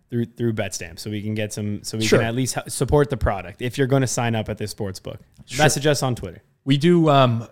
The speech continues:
Speaker 2: Betstamp as a company we do office days Monday, Wednesday, Friday. Wednesday is the day before foot-, uh, be-, the, before each golf tournament every week. We like to throw down as an office. We like the community,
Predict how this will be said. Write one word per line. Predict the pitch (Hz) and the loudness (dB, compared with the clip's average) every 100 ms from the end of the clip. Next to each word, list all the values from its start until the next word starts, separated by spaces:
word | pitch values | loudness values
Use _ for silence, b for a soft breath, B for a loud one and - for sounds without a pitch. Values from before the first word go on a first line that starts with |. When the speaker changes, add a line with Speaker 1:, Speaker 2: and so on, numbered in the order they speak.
| _ _ _ _ 120 | _ _ _ _ 0
Speaker 2:
Betstamp | 127 143 - 117 123 127 - - | 2 4 2 2 2 0 -6 -2
as | 117 | 0
a | 113 | 2
company | 123 110 113 107 104 - _ _ - | 2 2 2 0 -2 -6 _ _ -2
we | 120 | 2
do | 131 135 | 2 4
office | 123 127 127 | 4 4 0
days | - 123 113 | 4 2 4
Monday, | 110 113 110 107 | 2 4 4 2
Wednesday, | 107 104 98 | 0 -4 -6
Friday. | - 82 69 - - _ _ - | -8 -12 -14 -18 -20 _ _ 2
Wednesday | 127 156 151 160 170 165 - - | 4 6 6 6 6 2 -4 0
is | 123 123 113 | 4 6 4
the | 110 | 2
day | 123 131 | 4 4
before | 127 - 131 131 | 2 2 6 6
foot-, | 120 165 156 - | 6 4 2 2
uh, | 131 120 | 4 4
be-, | 123 | 2
the, | 131 123 | 2 0
before | 120 123 - 131 | 0 -2 0 0
each | 123 - | 0 4
golf | 135 151 | 4 4
tournament | 165 160 160 131 | 2 2 0 0
every | 127 127 | 0 4
week. | 147 226 - - _ _ _ _ _ _ _ - | 4 2 0 -12 _ _ _ _ _ _ _ 2
We | 135 | 6
like | 147 147 | 6 6
to | 147 | 0
throw | 139 135 | 4 4
down | 127 127 151 | 6 6 4
as | 127 | 2
an | 117 | 0
office. | 113 123 - 180 - - - _ - | 0 0 0 0 0 -2 -8 _ -4
We | 120 | 2
like | 123 131 | 4 4
the | 127 | 0
community, | - 117 131 139 139 151 143 | -2 0 2 2 2 0 -2